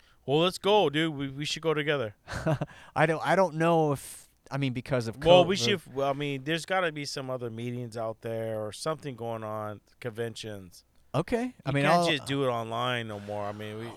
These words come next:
Speaker 2: Well,
Speaker 1: everything's
Speaker 2: that's, that's the thing that bums me out about mufon is that they're not holding 'em in person right now. That they're still afraid to get together, you know, um,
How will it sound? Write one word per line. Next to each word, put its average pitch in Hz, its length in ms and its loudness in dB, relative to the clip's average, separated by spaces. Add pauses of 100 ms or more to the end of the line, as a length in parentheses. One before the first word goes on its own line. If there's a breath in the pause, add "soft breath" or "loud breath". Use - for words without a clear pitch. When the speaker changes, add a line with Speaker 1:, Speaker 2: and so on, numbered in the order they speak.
Speaker 2:
Well, 214 180 12
Speaker 1:
everything's 190 40 4
Speaker 2:
that's, - 440 4
that's 220 240 0
the 220 60 -2
thing 208 220 0
that 165 80 0
bums 156 320 2
me 151 120 2
out 143 180 4
about 123 240 0
mufon 127 520 0
is 104 300 -6
that 113 180 -2
they're 113 140 2
not 117 320 0 (380)
holding 120 420 0
'em 113 80 2
in 104 100 -2
person 143 440 -2
right 104 200 -4
now. 85 320 -12 (420)
That 113 140 -2
they're 117 140 2
still 127 340 -2 (140)
afraid 123 540 -2
to 104 80 -6
get 113 280 -4 (120)
together, 110 680 -4 (760 soft breath)
you 110 160 -2
know, 104 360 -4 (300)
um, 92 460 -10